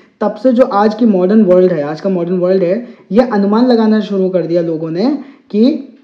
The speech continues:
ठीक है, इनको क्या हुआ होगा। ओके, क्या, और सबसे ज़्यादा लोग किस पर बात कर रहे हैं कि ज़रूर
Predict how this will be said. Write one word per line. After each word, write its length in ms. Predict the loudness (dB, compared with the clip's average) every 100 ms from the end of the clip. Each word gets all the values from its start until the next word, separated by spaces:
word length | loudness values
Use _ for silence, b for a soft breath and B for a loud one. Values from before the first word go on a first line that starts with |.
| _
ठीक 120 | 0 2
है, 60 |
इनको 320 | 4 4 2
क्या 200 | 2 2
हुआ 320 | 4 4 4 2
होगा। 520 | 2 -2 -4 -10 -14 _ _ -6
ओके, 300 | 2 2 2 -6 -20 _
क्या, 140 | -2 2
और 420 | 2 2 0 -6
सबसे 200 | -4 0
ज़्यादा 380 | 2 4 4 2
लोग 320 | 4 4 2
किस 120 | -2
पर 320 | 0 2 2 2
बात 280 | -2 0
कर 120 | 0 2
रहे 80 |
हैं 100 | 0
कि 80 | 0
ज़रूर 360 | 0 2 0